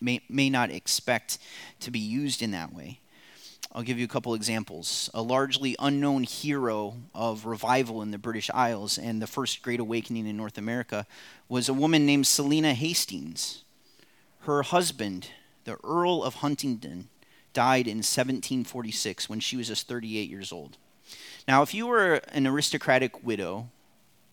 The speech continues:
what would you give your time to and your energies? Maybe you would just settle into a life of leisure. Maybe you would obsess over your kids and grandkids.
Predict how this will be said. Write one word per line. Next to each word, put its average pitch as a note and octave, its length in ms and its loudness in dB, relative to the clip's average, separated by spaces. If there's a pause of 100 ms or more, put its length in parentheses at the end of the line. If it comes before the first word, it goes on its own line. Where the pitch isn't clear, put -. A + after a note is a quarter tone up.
what D3 160 -2
would D3+ 120 -2
you D#3 80 -4
give C#3 240 -2
your B2 140 -4
time G2+ 380 -4
to F2+ 280 -14 (160)
and A2+ 120 -8
your A2 100 -6
energies? G2+ 640 -10 (1120)
Maybe A2+ 260 -4
you A2 280 -4
would A2 180 -4
just G#2+ 420 -2
settle A#2+ 260 2
into B2 240 -2
a - 20 -2
life A2+ 280 -2
of G2+ 140 -10
leisure. C3 480 -6 (1040)
Maybe G#2+ 180 -2
you A2+ 140 -2
would A2 120 -2
obsess G#2 560 2
over A#2 240 -6
your G#2 180 -6
kids A#2+ 500 -4
and G2+ 180 -4
grandkids. A#2+ 800 -8